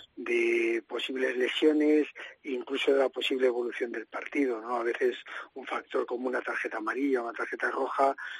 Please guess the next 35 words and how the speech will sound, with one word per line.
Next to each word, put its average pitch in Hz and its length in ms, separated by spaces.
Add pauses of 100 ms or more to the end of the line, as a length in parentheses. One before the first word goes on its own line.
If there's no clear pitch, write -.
(160)
te - 120
puede 127 300
cambiar 113 500
todo, 127 280
¿no? 123 140
Y 120 200
en 117 120
un 131 260 (280)
formato 135 640
que 120 100
al 113 120
final 127 320
te 120 100
lo 117 80
juegas 123 320
a 131 40
un 123 100
partido, 131 320 (680)
sí 135 100
que 147 100
es 131 80
verdad 135 360
que 127 180
los 123 140
de 123 80
Valladolid 120 560
posiblemente 127 600
tengan 123 300
el 113 60
factor 120 560 (400)
campo - 360
a - 40
su - 160
favor, 139 420 (580)
pero, 120 800